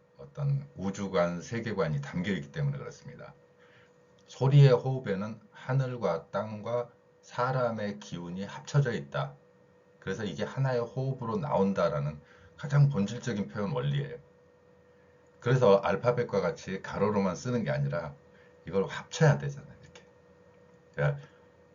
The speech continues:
기역, 니을처럼 이 두 개의 서로 다른 자음이 겹쳐 있을 때 어떻게 할 거냐 하는 문제를 세종대왕은 받침으로 해결했어요. 그냥 가로로 쓰지. 알파벳처럼 가로로만 쓰면 그냥 눈이 왼쪽에서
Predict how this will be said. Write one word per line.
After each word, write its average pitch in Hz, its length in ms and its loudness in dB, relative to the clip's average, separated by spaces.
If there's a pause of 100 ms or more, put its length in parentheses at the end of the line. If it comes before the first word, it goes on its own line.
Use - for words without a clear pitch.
(140)
기역, 104 440 4 (1160)
니을처럼 80 760 2
이 113 160 0
두 123 140 -6
개의 123 220 4
서로 135 240 4
다른 117 240 6
자음이 95 460 0
겹쳐 71 280 -6
있을 - 260 -6
때 85 80 -8
어떻게 78 280 -2
할 82 100 -4
거냐 82 220 -2
하는 80 180 -2
문제를 71 520 0 (260)
세종대왕은 120 880 4 (140)
받침으로 - 500 4
해결했어요. 71 560 -6 (1160)
그냥 135 140 -2
가로로 135 360 0
쓰지. 95 600 0 (480)
알파벳처럼 135 540 4
가로로만 113 420 0
쓰면 98 300 -4
그냥 87 260 -8 (760)
눈이 95 360 2
왼쪽에서 85 640 -2